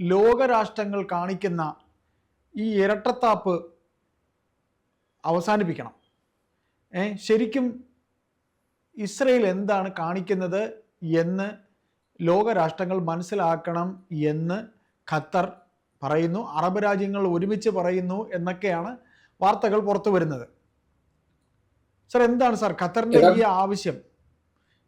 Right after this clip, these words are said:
Speaker 1: ഒരു ജെന്യുവിനിറ്റി ഇതിലുണ്ടോ?
Speaker 2: ഖത്തറിനെ സംബന്ധിച്ച് രണ്ടായിരത്തി ഇരുപത്തഞ്ചില് രണ്ട് ആക്രമണങ്ങൾ നേരിട്ട് കഴിഞ്ഞ ഒരു രാജ്യമാണ്. ഒന്ന് അം-,
Speaker 1: സർ, ഇപ്പൊ, ഇപ്പൊ കഴിഞ്ഞ ഈ
Speaker 2: അമേരിക്കയുടെ
Speaker 1: സമ്മേളനം കൂടെ ഒന്ന് പറയാമോ? ഇവരുടെ ഇപ്പൊ ഒരു സമ്മേളനം
Speaker 2: അതെ.
Speaker 1: കഴിഞ്ഞല്ലോ.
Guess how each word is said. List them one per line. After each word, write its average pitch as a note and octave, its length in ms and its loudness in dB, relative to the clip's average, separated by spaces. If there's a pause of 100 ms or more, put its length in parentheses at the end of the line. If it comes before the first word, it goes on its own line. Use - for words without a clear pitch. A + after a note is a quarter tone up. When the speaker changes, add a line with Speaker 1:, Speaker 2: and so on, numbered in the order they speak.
Speaker 1:
ഒരു B3 80 0
ജെന്യുവിനിറ്റി A#3 520 2
ഇതിലുണ്ടോ? F3+ 760 -2 (2250)
Speaker 2:
ഖത്തറിനെ E3+ 340 8
സംബന്ധിച്ച് F#3 640 2 (180)
രണ്ടായിരത്തി E3 420 2
ഇരുപത്തഞ്ചില് E3+ 520 2
രണ്ട് E3 400 -2 (260)
ആക്രമണങ്ങൾ D#3+ 720 -4
നേരിട്ട് C3+ 480 -8
കഴിഞ്ഞ C3 220 -10
ഒരു B2+ 180 -16
രാജ്യമാണ്. G#2 560 -12
ഒന്ന് C3+ 300 -6
അം-, - 400 -10
Speaker 1:
സർ, G#3 160 -2
ഇപ്പൊ, B3+ 240 0
ഇപ്പൊ G#3+ 300 0
കഴിഞ്ഞ B3+ 200 6
ഈ - 0 -
Speaker 2:
അമേരിക്കയുടെ B3 280 8
Speaker 1:
സമ്മേളനം B3 480 2
കൂടെ C4 120 6
ഒന്ന് A3+ 160 4
പറയാമോ? F3+ 600 0
ഇവരുടെ G3 180 -2
ഇപ്പൊ G3+ 160 -4
ഒരു G#3+ 80 -2
സമ്മേളനം G#3+ 440 -6
Speaker 2:
അതെ. G#3 100 -10
Speaker 1:
കഴിഞ്ഞല്ലോ. E3 360 -2